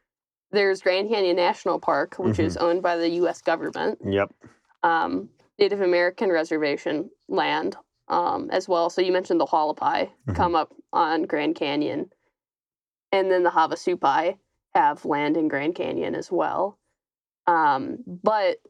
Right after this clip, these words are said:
Speaker 1: the Grand Canyon is also affiliated with eleven different tribes who have historically or culturally have significance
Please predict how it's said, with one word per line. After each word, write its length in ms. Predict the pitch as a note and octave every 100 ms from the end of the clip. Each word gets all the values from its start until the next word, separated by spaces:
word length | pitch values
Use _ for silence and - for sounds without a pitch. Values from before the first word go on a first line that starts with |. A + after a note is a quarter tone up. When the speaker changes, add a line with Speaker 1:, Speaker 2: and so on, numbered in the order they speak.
| _ _ _
Speaker 1:
the 360 | F3 F#3 F3+ F3
Grand 220 | F#3+ F#3+
Canyon 340 | G3 F#3 F3
is 220 | - E3+ E3+
also 280 | E3 - D#3+
affiliated 680 | - E3+ E3 E3 D#3 E3+ - - -
with 340 | F3+ D#3+ -
eleven 320 | F3 D#3 E3 F#3
different 300 | F#3 E3 -
tribes 440 | D#3 D3+ F3 F#3+
who 280 | - F3+ E3
have 220 | E3+ E3+ -
historically 640 | - - D3+ E3+ F3+ D#3+
or 100 | D3+
culturally 480 | - - - - F3+
have 280 | F3+ - G#3 _
significance 960 | - F3 E3 - - - - - -